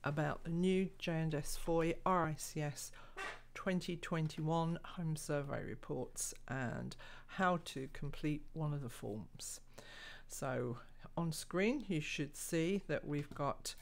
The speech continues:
a Home Survey tab, and I'm going to get a Level two survey and valuation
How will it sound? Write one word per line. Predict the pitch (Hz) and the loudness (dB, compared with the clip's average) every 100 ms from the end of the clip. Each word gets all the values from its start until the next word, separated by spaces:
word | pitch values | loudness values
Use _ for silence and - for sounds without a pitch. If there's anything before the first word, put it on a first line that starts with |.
| - - | -12 -4
a | 147 | 2
Home | 151 151 | 2 2
Survey | - 180 180 180 180 170 | 4 6 8 8 6 4
tab, | - 180 170 165 160 - - - - | 0 2 4 4 2 -4 -14 -12 -2
and | 143 | 2
I'm | 151 151 | 2 2
going | 147 147 147 | 2 0 0
to | - | 0
get | 143 - - - - - | 0 0 -4 -10 -8 -2
a | |
Level | 160 170 156 156 | 2 4 4 2
two | - - 208 208 - | 0 4 6 4 0
survey | - - 170 160 151 156 | -8 0 4 4 4 4
and | 151 | 4
valuation | 143 143 147 147 127 131 - 135 | 2 2 2 2 0 0 -4 -6